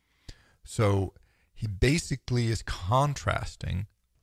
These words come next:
two elements. The, the, the individual, as we've seen earlier in the earlier passages,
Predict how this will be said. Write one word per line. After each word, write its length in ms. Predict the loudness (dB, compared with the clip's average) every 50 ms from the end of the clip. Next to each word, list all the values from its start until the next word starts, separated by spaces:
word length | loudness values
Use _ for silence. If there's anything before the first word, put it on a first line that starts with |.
| _ -12
two 300 | -4 -2 -2 0 0 2
elements. 540 | 2 2 2 0 -2 -4 -8 -12 -16 -18 -14
The, 160 | -10 -8 -8 -6
the, 220 | -4 -4 -6 -6 -6 -6
the 140 | -6 -4
individual, 960 | 2 4 4 4 6 4 4 4 4 2 2 4 2 2 2 2 2 -2 -6 _ _ _
as 200 | 0 0 2 2
we've 180 | 0 0 -2 -4
seen 320 | -2 -2 0 0 0 0
earlier 360 | 0 0 2 2 4 4 4 4
in 80 | 2
the 100 | 0 0 0
earlier 300 | 2 2 2 2 0 0
passages, 840 | 0 0 0 0 0 -2 -2 -4 -4 -2 -2 -2 -2 -4 -8 -14